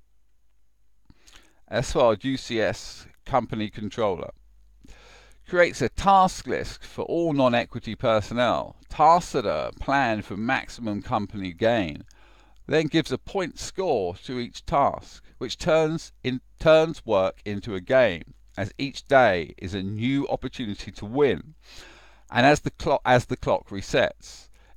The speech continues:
each win redeems a percentage of profit share. M System One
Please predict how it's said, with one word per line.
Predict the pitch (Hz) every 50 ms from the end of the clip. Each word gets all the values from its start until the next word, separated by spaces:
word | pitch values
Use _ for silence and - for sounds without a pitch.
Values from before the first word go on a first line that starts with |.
| - -
each | 135 143 - - -
win | 147 156 170 151 110 90 90 104 107 - -
redeems | 104 107 110 - 143 143 127 113 101 -
a | 113
percentage | - 107 104 - 151 127 120 104 - 90 - -
of | 98 -
profit | - - 131 120 - - - -
share. | - 71 55 - - - - _ _ _ _ _ _ _ _ _ _ _ _ _ _ _ _ _ _ _ - - - - - - - _ _ -
M | - - 120 135 151 160 170 165
System | - - 170 160 - - - 165 160 160
One | 156 147 127 131 139 156 170 185 185